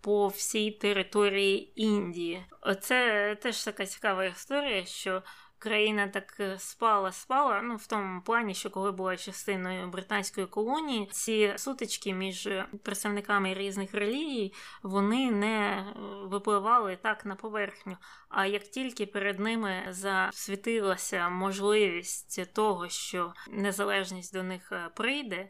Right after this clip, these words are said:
почався поділ, е, території, і ще більше територій захотіли відокремитися. Тобто, «Ах, якщо ми зараз перестаємо бути британською колонією, то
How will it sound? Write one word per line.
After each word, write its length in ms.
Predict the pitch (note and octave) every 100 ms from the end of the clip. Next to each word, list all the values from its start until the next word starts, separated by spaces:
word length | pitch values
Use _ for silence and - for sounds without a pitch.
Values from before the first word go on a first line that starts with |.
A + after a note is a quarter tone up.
| -
почався 580 | - G3+ A3+ A#3+ - G#3
поділ, 640 | - G3+ G#3+ G#3+ G3+ F#3+
е, 280 | - F#3 F3+ -
території, 1040 | G3 F3+ - G#3+ A#3 F#3+ F3 F3+ - F#3+
і 40 |
ще 200 | F3+ -
більше 400 | F#3+ G3+ G#3+ -
територій 800 | F#3+ - F3+ F3+ G#3 G#3+ G3+ F3+
захотіли 640 | G#3 F3+ F#3 G3 A3 G#3 F#3+
відокремитися. 1160 | - F3+ F#3+ F#3+ G3 G#3 F3 D#3+ - F3+ - F3 - -
Тобто, 280 | G3+ G3+ F#3 -
«Ах, 420 | A3 A#3 F#3 - -
якщо 380 | F#3+ - B3+
ми 420 | B3+ G#3 A#3 G3+ F#3
зараз 360 | G3 G3 F#3+
перестаємо 560 | - G3 F#3 G3+ G#3+ G3
бути 380 | F#3+ A3 G3+ F3
британською 760 | F3 F3 A#3+ D#4 E4 - G3
колонією, 560 | F#3 F#3 F3 E3 E3+ F#3 -
то 460 | - G3 F#3 F#3 -